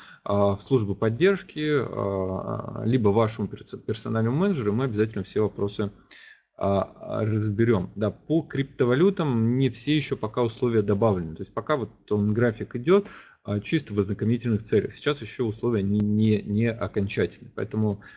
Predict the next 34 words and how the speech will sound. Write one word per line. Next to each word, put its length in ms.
а, 300
немножко 400
нужно 180
подождать, 580
неделя-две, 760
и 40
мы 120
обязательно 440
анонсируем 600
запуск 400
данных, 400
а, 440
данных 400
инструментов. 580
Мгм. 320
А, 200
итак, 220
коллеги, 460
а, 300
тогда, 640
а, 40
на 100
сегодня 300
будем 200
прощаться. 520
Всем 220
желаю, 460
а, 580
успешной, 760
а, 240
торговли, 640
да, 400
хорошей 420
недели. 560